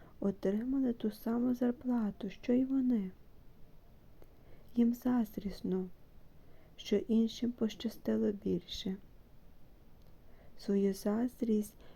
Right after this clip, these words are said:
люди часто виправдовують справедливістю. Їм здається несправедливим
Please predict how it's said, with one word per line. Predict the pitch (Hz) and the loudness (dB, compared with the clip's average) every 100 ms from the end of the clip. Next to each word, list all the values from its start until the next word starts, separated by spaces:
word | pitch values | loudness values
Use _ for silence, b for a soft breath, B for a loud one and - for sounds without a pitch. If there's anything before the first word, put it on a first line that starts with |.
| B | B
люди | 202 208 208 | 8 8 8
часто | 208 208 220 240 - 220 | 6 2 2 0 0 2
виправдовують | 214 - 208 208 - 208 220 226 220 | 2 2 2 2 0 2 4 4 2
справедливістю. | - 214 214 214 220 220 196 180 - - 185 185 - - - - - - - - - - - - - - - - - - - - | 2 2 4 2 2 2 2 0 -6 -8 -6 -6 -14 -20 -18 -18 -18 -18 -18 -18 -20 -20 -20 -20 -18 -16 -16 -16 -18 -20 -14 2
Їм | 202 196 | 4 4
здається | 196 190 190 226 247 - - 202 - B B | 2 2 4 4 2 0 -2 -2 -4 B B
несправедливим | 220 233 - - 226 220 220 208 208 208 202 | 6 6 4 4 4 6 4 6 6 6 4